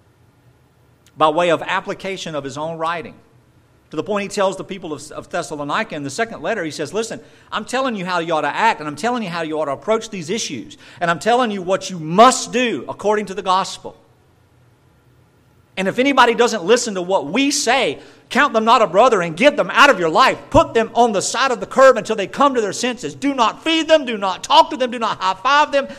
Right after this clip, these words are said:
do not fish with them, do not message them." Because they are ruining, they are terrorists amongst the brethren, you see.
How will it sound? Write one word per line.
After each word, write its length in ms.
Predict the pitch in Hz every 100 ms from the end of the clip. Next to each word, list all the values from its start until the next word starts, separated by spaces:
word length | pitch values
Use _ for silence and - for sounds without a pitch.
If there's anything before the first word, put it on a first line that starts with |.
| -
do 80 | 233
not 260 | 214 202 -
fish 240 | 330 -
with 120 | 262
them, 140 | 254 233
do 120 | 233
not 340 | 220 190 -
message 440 | 165 302 - 170 117
them." 220 | 107 - _ _ _ _ _ _ _ _ _ _ _ _
Because 160 | 165 190
they 100 | 226
are 140 | 175
ruining, 640 | 143 185 277 349 285 170 156
they 120 | 170
are 140 | 151
terrorists 1040 | 147 - - 359 302 175 147 151 - - - _ -
amongst 480 | 202 214 262 277 -
the 100 | 254
brethren, 420 | 226 202 - 104
you 60 | 135
see. 260 | - 277